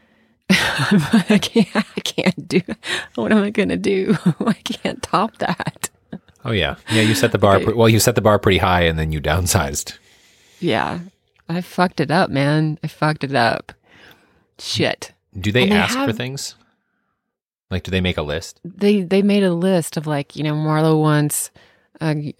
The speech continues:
Speaker 1: really giant, you know, unicorn, rainbow unicorn, and she wants
Speaker 2: So
Speaker 1: poop
Speaker 2: awesome.
Speaker 1: emoji pillows, and, but there's nothing, like, major, like, I, I, they have every gaming system, they have their phones and their iPads, and,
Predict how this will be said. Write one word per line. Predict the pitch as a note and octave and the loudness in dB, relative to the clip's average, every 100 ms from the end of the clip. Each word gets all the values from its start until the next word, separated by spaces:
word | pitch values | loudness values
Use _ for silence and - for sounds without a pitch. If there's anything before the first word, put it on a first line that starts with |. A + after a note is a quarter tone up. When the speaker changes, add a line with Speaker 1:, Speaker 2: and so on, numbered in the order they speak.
| - | -12
Speaker 1:
really | D3+ D#3+ D3 D3 | -2 0 0 -2
giant, | D3 D3 C#3+ C#3+ C3+ - _ | -2 0 2 0 -2 -8 _
you | E3+ D#3 | -6 -4
know, | C3+ C3 | -4 -6
unicorn, | C3+ D#3+ D#3+ - D3 C3+ C3+ C3 D3 D3+ _ - - - | -2 2 2 0 -2 0 -2 -6 -10 -14 _ -18 -16 -4
rainbow | C#3+ D3 D3 C#3+ | 0 2 2 2
unicorn, | E3+ F#3 - D3 B2 | 4 2 0 -2 -2
and | C3 | -4
she | C#3 D#3 | -4 -4
wants | D3 C#3+ C3+ - - - - - - _ _ _ _ | -2 -2 -2 -6 -10 -20 -20 -20 -20 _ _ _ _
Speaker 2:
So | - - - | -8 -6 -2
Speaker 1:
poop | F#3+ F3+ | 0 2
Speaker 2:
awesome. | D#3+ D3 | 4 4
Speaker 1:
emoji | C#3 C3+ | 0 -2
pillows, | C3+ C3 C3 B2+ | -2 -2 -2 -4
and, | B2+ C3 D3 - _ _ _ - | -6 -6 -10 -14 _ _ _ -4
but | F3 | 0
there's | F#3+ | 2
nothing, | G3 G#3 A3 | 4 4 2
like, | F3+ E3+ | 2 2
major, | D3+ D#3 D#3 E3 E3+ D#3+ D#3+ D3+ D3+ D3+ D3 - _ _ _ _ _ _ _ _ _ _ | 0 0 2 2 2 2 0 0 -2 -4 -8 -12 _ _ _ _ _ _ _ _ _ _
like, | D#3+ D3+ - | -4 -4 -2
I, | C#3 D3+ - | -6 -4 0
I, | C#3+ C#3 - - - - | 0 -2 -6 -12 -14 -4
they | E3+ E3 | 0 2
have | D3+ F3+ F3+ | 2 0 2
every | E3+ E3 | 4 4
gaming | D#3 D3 D#3+ D#3 | 4 4 4 2
system, | - C#3+ D#3 D3+ | 0 -2 0 0
they | C#3+ | 0
have | C#3 D3+ D3+ D3+ D#3 | -2 -2 -2 -2 -2
their | D3 C#3+ | -2 -2
phones | - C#3 C#3 C#3+ C#3 | -4 -4 0 0 0
and | C3+ | -2
their | C#3 B2 | -4 -2
iPads, | C3 - C#3 C#3+ D3+ - | -4 -2 0 0 -2 -4
and, | C3 B2 | -6 -6